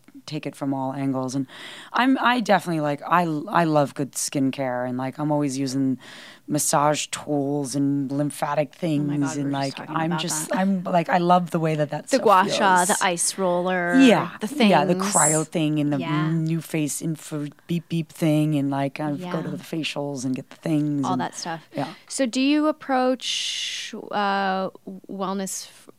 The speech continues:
Speaker 2: like, within, like, is food medicine for you?
Speaker 1: Big time.
Speaker 2: Do you ta-, take supplements?
Speaker 1: Yeah, I'll
Speaker 2: Talk
Speaker 1: take a probiotic
Speaker 2: Talk
Speaker 1: and
Speaker 2: to us about your, your, uh, your diet or your nutrition.
Speaker 1: Yeah,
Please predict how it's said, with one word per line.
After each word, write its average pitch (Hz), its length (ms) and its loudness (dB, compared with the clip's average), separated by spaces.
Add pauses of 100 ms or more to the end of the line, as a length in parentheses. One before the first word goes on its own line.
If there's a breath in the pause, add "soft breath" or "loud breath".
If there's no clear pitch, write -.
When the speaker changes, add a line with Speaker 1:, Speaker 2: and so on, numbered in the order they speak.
Speaker 2:
like, 175 260 -6
within, 180 380 -4
like, 165 200 -4
is 180 140 -6
food 220 320 -2
medicine 185 440 -4
for 214 140 -6
you? 226 420 -4
Speaker 1:
Big 226 200 -6
time. 139 260 -10
Speaker 2:
Do 233 100 -6
you 214 60 -6
ta-, 208 240 -4
take 180 180 -8
supplements? 202 1040 -4
Speaker 1:
Yeah, 226 180 6 (120)
I'll 202 140 0
Speaker 2:
Talk 247 80 6
Speaker 1:
take 220 140 0
a 214 60 0
probiotic 147 840 0
Speaker 2:
Talk 339 200 2
Speaker 1:
and 277 80 2
Speaker 2:
to 370 60 0
us 330 100 0
about 226 240 2
your, 175 220 -6 (220)
your, 165 380 -2
uh, 156 400 0
your 180 200 -2 (140)
diet 160 380 2
or 180 60 -8
your 170 140 -6
nutrition. - 440 -6
Speaker 1:
Yeah, 233 200 4